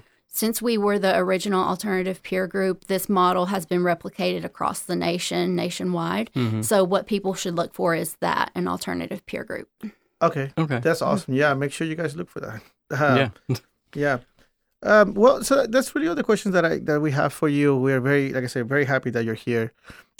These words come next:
Speaker 3: uh, and that we're working with you. Um, again, I, I said this at the top, but this is a, and I've said it through the, through the episode. This is a mission that really hits me.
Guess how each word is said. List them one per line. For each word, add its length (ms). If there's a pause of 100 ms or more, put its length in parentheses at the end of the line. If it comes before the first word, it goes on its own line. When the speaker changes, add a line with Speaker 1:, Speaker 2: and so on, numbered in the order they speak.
Speaker 3:
uh, 200
and 100
that 80
we're 100
working 340
with 180
you. 340 (140)
Um, 360 (120)
again, 260
I, 200 (200)
I 240
said 220
this 140
at 80
the 80
top, 440
but 260 (220)
this 260
is 180
a, 280 (960)
and 120
I've 80
said 140
it 100
through 120
the, 200 (100)
through 120
the 80
episode. 400 (260)
This 200
is 120
a 60
mission 360
that 260
really 220
hits 260
me. 180